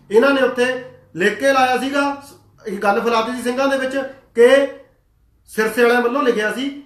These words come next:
ਕਿ ਤੁਹਾਡਾ ਮਹਾਰਾਜ ਆ ਜੋ, ਤੁਹਾਡਾ ਜੋ ਗੁਰੂ ਆ ਸਾਡੇ ਕਬਜ਼ੇ 'ਚ ਆ, ਛਡਾਉਣਾ ਤਾਂ ਛਡਾ ਲਓ,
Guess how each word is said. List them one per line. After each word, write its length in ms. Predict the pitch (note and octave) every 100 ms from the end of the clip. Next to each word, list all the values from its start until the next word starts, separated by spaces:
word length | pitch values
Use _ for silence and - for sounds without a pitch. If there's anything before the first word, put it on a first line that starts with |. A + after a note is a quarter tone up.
| _
ਕਿ 100 | A3+ A#3+
ਤੁਹਾਡਾ 800 | G3 G3+ G3 A3 G#3+ G3 - - _ -
ਮਹਾਰਾਜ 540 | E3 F3+ A3 A3 G#3+ G#3
ਆ 60 |
ਜੋ, 240 | G3 G3+ A3+ - -
ਤੁਹਾਡਾ 260 | F3+ F#3+
ਜੋ 80 | G3
ਗੁਰੂ 340 | F#3 E3+ F#3 A3
ਆ 340 | A#3 - -
ਸਾਡੇ 300 | - F3 F3+
ਕਬਜ਼ੇ 380 | G3 F#3 D#3+ F3+
'ਚ 100 | G3
ਆ, 100 | A#3+
ਛਡਾਉਣਾ 460 | A#3+ F#3 E3+ F3 F#3+
ਤਾਂ 80 | G#3+
ਛਡਾ 240 | G3 D#3+ F3+
ਲਓ, 280 | B3 C4